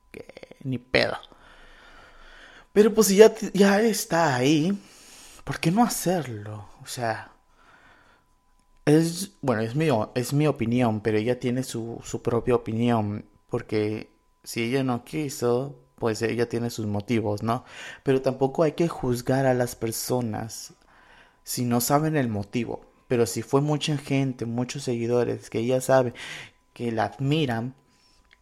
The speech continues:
y ella corrió el riesgo, la mera verdad, corrió el riesgo de no presentarse.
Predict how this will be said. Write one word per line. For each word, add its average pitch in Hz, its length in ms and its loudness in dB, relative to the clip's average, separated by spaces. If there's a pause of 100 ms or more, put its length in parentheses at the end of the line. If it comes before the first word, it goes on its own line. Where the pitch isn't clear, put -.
(300)
y 117 160 -2
ella 170 260 2
corrió 127 420 4
el 135 100 4
riesgo, 135 640 -2
la 110 160 -10
mera 120 240 -6
verdad, 120 300 -4
corrió 117 320 0
el 123 60 -2
riesgo 127 480 -2
de 110 120 -4
no 110 160 -4
presentarse. - 920 -6